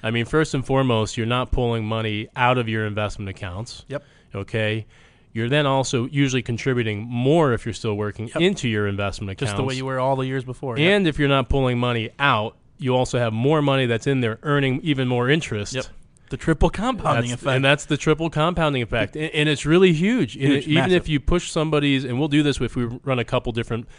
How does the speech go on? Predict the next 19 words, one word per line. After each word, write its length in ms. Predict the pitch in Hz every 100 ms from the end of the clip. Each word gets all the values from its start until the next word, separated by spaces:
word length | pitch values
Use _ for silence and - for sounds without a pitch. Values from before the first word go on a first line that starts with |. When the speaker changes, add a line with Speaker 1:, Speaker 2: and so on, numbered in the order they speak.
| - -
Speaker 1:
uh, 140 | 117 107
plan 340 | - 135 127
variations 520 | 120 117 117 123 123
for 180 | - 120
you 60 | 113
if 100 | 113
you 60 |
come 180 | 113 120
into 220 | 117 -
our 80 | 107
office 280 | 110 123 123
as 200 | 110 101
we 80 | 107
design 420 | 104 107 107 107
your 220 | 101 98 - -
ideal 340 | 110 113 117
retirement 420 | 104 - 120 113
Speaker 2:
We 60 | -
Speaker 1:
income. 280 | 165 117